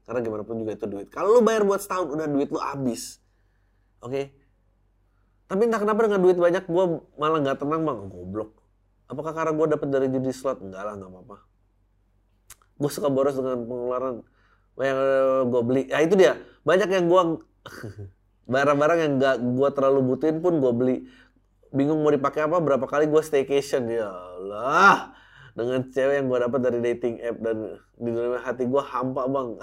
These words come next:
<laughs> Kuliah jadi nggak bener, goblok banget. Bener, Bang, kata Uus di konten selama lu bilang, bahkan yang orang yang belum nemuin dirinya ketika, <laughs> banyak orang yang belum nemuin dirinya ketika duitnya banyak.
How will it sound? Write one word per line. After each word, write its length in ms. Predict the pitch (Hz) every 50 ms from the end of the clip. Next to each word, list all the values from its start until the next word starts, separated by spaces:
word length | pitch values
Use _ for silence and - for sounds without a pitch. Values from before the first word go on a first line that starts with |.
| -
<laughs> 160 | - - -
Kuliah 320 | - 165 147 147 156 151 143
jadi 160 | 135 135 131
nggak 160 | 127 127 123
bener, 220 | 123 127 131 135 135
goblok 400 | 120 101 98 98 101 110 117 107
banget. 280 | 107 113 123 143 160 160 - - _ _ _
Bener, 240 | 127 131 135 139 147
Bang, 240 | 147 147 147 135 127
kata 240 | 127 123 135 123 113
Uus 320 | 113 127 143 147 147 -
di 80 | - 120
konten 320 | - 127 123 123 - 135
selama 400 | 131 - 131 120 117 120 123 131
lu 80 | 139 135 131
bilang, 240 | 131 131 135 127 127 - - - - _ _ _ -
bahkan 320 | 131 139 139 - 156 151
yang 160 | 147 143 127 135
orang 400 | 139 139 139 139 135 131 127 - _ _ _ _ _ _ _ _ _ _ _ _ _ _
yang 240 | - 131 135 139 131
belum 240 | 131 139 139 135 131
nemuin 400 | 135 131 131 139 139 135 131 127
dirinya 400 | 135 135 131 135 135 135 147 143
ketika, 480 | 143 139 120 - 131 - 139 127 101 - -
<laughs> 160 | - - -
banyak 240 | 117 131 143 143 143 110
orang 320 | 101 - 98 131 127 147 147 139
yang 160 | - - 139 131
belum 160 | 135 135 135 127
nemuin 180 | 127 123 127 123 127
dirinya 200 | 131 127 135 131 131
ketika 240 | 117 113 120 104 135
duitnya 320 | 120 117 117 110 117 113
banyak. 320 | 113 107 104 104 104 104